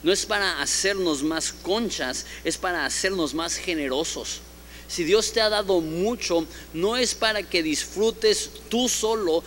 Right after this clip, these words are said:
de esos recursos. Si Dios te ha dado mucho, sí puedes disfrutar, pero hacerlo en el contexto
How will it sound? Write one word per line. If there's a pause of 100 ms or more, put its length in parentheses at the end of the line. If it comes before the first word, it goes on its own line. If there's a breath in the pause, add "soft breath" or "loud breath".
(160 loud breath)
de
esos
recursos. (140 loud breath)
Si
Dios
te
ha
dado
mucho,
sí
puedes
disfrutar, (200 loud breath)
pero
hacerlo
en
el
contexto